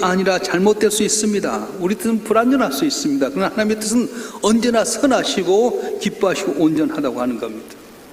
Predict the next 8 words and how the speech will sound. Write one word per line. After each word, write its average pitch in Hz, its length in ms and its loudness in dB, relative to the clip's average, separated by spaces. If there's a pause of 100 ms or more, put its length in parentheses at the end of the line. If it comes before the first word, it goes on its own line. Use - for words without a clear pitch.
(560)
하나님 254 340 2
얼마나 311 380 4
우리를 262 200 2
사랑하시는데 240 580 0
우리를 214 280 0
어려운 202 240 0
가운데 220 280 0
내주시겠어요? 185 800 -4